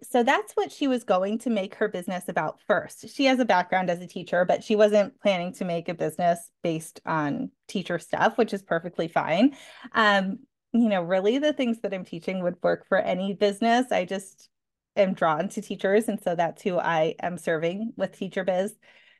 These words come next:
But she was going to make this prepper business. And she got into motion and started doing the first few steps of building out this business with that topic.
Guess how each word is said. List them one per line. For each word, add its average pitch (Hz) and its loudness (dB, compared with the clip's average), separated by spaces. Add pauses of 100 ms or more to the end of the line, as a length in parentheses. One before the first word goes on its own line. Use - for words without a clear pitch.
(120)
But 247 2
she 359 4
was 415 8
going 381 4
to 294 4
make 214 4
this 196 4 (580)
prepper 175 4
business. 160 -4 (800)
And 233 4
she 254 -4
got 220 2
into 262 4
motion 180 0
and 170 -4
started 190 2
doing 196 -4
the 190 0
first 185 -4
few 220 0
steps 170 0
of 185 -6
building 185 -2
out 202 0
this 226 -2
business 175 -4
with 190 -2
that 180 0
topic. - 0